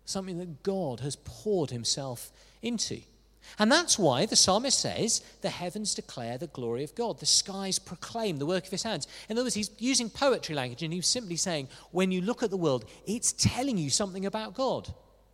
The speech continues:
It's telling you God is incredibly creative. Um,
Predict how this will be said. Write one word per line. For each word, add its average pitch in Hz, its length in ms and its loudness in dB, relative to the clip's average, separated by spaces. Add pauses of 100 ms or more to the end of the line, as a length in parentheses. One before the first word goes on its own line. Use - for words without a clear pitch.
(140)
It's 214 240 0
telling 226 380 2
you 135 240 0 (280)
God 233 220 0
is 233 140 0
incredibly 247 800 0
creative. 240 720 -6 (920)
Um, 180 140 -14